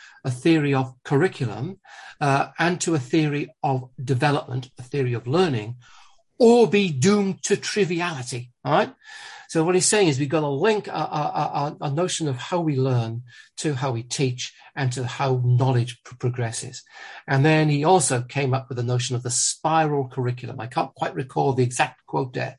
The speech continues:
but anything can be taught to anybody at any stage of development in an inte-, in, in an intellectually, um, uh, authentic way. And so we start with the basic concepts. And as we go through the school, we, we,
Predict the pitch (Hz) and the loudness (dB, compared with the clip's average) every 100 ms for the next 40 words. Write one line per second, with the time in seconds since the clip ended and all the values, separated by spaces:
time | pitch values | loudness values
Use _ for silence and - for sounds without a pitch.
0 | - - - - 139 - 190 170 151 139 | -18 -20 -10 -8 -2 4 6 6 4 2
1 | 127 127 127 - 135 - 131 - 156 147 | 0 0 0 0 -2 -2 -10 -4 2 2
2 | 127 123 123 123 - - 131 160 143 127 | 4 2 0 -4 -10 -10 -4 0 2 0
3 | - 131 127 123 - _ _ - - - | 0 0 0 -4 -10 _ _ -2 4 6
4 | - 123 - 127 123 - - 147 139 127 | 6 2 -6 -6 -6 -10 -4 0 2 0
5 | 127 127 170 127 - 175 135 139 127 127 | -2 0 -2 -2 -4 -2 0 0 0 -2
6 | 123 - 127 120 120 - - _ 131 120 | -2 -4 -4 -4 -6 -12 -20 _ -2 -2
7 | 117 117 120 120 - 127 135 147 - 131 | -2 -4 -8 -10 -10 -6 -6 -6 -8 -6
8 | - 127 120 117 135 123 120 - - - | -2 0 0 -2 0 0 -2 -10 -20 -20
9 | - - 135 156 143 147 - 196 175 165 | -10 -4 0 2 2 0 0 2 2 0
10 | 131 123 214 202 165 - 185 190 - 123 | -4 0 2 2 0 -4 -4 -4 -4 -8
11 | - - - - 143 131 131 151 139 123 | -12 -18 -20 -4 0 2 2 4 4 0
12 | - 185 226 165 - 127 104 104 127 127 | 2 4 4 0 0 -4 -6 -2 -2 -2
13 | 143 127 | -4 -6